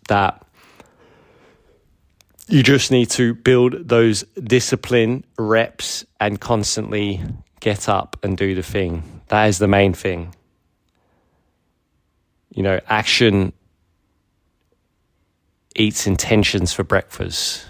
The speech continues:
All the talk, all the things in your head, in your head, whether they're good things or bad things, it doesn't matter. It's about doing,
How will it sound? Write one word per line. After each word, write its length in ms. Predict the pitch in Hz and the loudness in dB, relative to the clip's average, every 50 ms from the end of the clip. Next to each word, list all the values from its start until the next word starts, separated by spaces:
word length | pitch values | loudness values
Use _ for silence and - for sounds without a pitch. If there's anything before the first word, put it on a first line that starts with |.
| - _ _ _ _ _ _ _ _ _ _ _ _ _ _ _ _ _ _ _ _ _ _ _ _ _ _ _ _ _ _ _ _ _ _ _ _ _ _ _ _ - | -20 _ _ _ _ _ _ _ _ _ _ _ _ _ _ _ _ _ _ _ _ _ _ _ _ _ _ _ _ _ _ _ _ _ _ _ _ _ _ _ _ 2
All 180 | 107 107 110 | 2 4 4
the 100 | 113 113 | 4 4
talk, 500 | 104 - - 113 110 104 104 104 - - | 4 4 6 6 8 6 6 4 2 2
all 200 | 104 104 107 107 | 2 2 4 2
the 60 | 110 104 | 0 -2
things 320 | - - 113 107 101 87 | -2 -2 -2 0 -2 -4
in 100 | 104 101 | -4 -2
your 120 | 101 101 | -2 -2
head, 240 | 95 104 107 101 101 | 0 0 0 0 0
in 120 | 107 107 101 | -2 -4 -4
your 120 | 101 98 | -4 -4
head, 380 | 98 104 95 95 98 90 - - - - _ _ _ _ _ _ _ _ _ _ _ _ _ _ _ _ _ _ _ _ _ _ _ _ _ _ _ _ _ _ | -2 -2 -2 -2 -2 -4 -6 -12 -16 -18 _ _ _ _ _ _ _ _ _ _ _ _ _ _ _ _ _ _ _ _ _ _ _ _ _ _ _ _ _ _
whether 220 | - 107 104 95 104 | -2 -2 0 0 2
they're 140 | 104 104 98 | 0 0 0
good 260 | - - 113 107 - | 0 0 -2 0 0
things 300 | - 107 104 101 92 98 | 0 0 0 0 0 -2
or 80 | 98 | -2
bad 300 | 92 - 101 98 101 98 | 0 2 2 2 2 2
things, 320 | - - 107 98 95 87 90 | 0 0 0 0 0 -2 -4
it 100 | 87 - | -4 -2
doesn't 300 | - 107 98 90 107 98 | 0 0 0 0 0 0
matter. 440 | 95 98 95 90 87 87 90 98 - - - - - _ - | 0 0 0 0 -2 -2 -4 -6 -10 -14 -18 -20 -20 _ -8
It's 200 | - 92 - - | -6 -6 -4 -2
about 340 | 80 - 98 95 98 92 - | 0 2 2 2 2 2 2
doing, 380 | - 98 95 92 90 90 87 | 2 4 4 4 2 0 -4